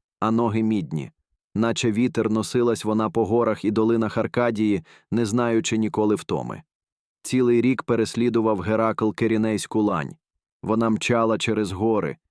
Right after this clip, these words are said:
через рівнини, стрибала через прірви, перепливала ріки.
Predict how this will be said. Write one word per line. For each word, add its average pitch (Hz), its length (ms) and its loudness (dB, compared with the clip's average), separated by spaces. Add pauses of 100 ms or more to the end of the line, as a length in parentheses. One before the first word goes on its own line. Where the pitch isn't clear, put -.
(160)
через 113 340 0
рівнини, 104 600 0 (260)
стрибала 113 640 0
через 104 320 -2
прірви, 95 540 -2 (320)
перепливала 110 720 0
ріки. 101 440 -4